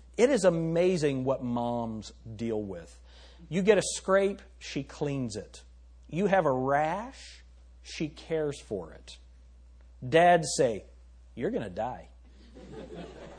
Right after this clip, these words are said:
I am not touching that. Moms jump in there and care for what needs to be done. Is that true? As a church, we have to be willing to get our hands dirty.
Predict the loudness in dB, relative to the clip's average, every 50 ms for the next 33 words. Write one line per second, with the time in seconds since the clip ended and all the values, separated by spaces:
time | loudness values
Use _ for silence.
0 | -20 -20 -20 -18 -10 -2 0 2 2 2 2 0 -2 -2 -2 -2 0 0 -2 -4
1 | -4 -8 -6 0 2 2 2 2 0 -2 -2 -2 -2 -4 -8 -10 -12 -8 -4 -2
2 | -2 -2 -2 -6 -8 -12 -14 -14 -14 -16 -18 -18 -18 -18 -18 -18 -16 -16 -16 -18
3 | -18 -20 -20 -20 -20 -20 -20 -20 -20 -20 -20 -20 -20 -20 -20 -20 -20 -20 -20 -20
4 | -20 -20 -20 -20 -20 -20 -14 -8 -2 2 4 6 6 6 4 4 4 6 6 6
5 | 6 6 4 4 4 6 6 6 6 6 4 2 2 0 0 0 0 0 0 0
6 | 2 0 0 0 -2 -4 -4 -6 -6 -6 -4 -4 -4 -6 0 2 4 6 8 8
7 | 6 8 10 12 12 12 12 10 6 -4 -18 -20 -20 -20 -20 -20 -20 -20 -20 -20
8 | -20 -20 -20 -20 -20 -20 -20 -20 -20 -20 -20 -20 -20 -20 -20 -20 -20 -20 -4 2
9 | 4 6 6 6 2 0 2 4 4 6 6 4 2 -2 -8 -14 -14 -8 -6 -2
10 | 0 0 0 0 -2 -2 0 0 0 0 -2 -2 -4 -4 -4 -6 -8 -8 -8 -8
11 | -10 -10 -10 -12 -14 -14 -14 -16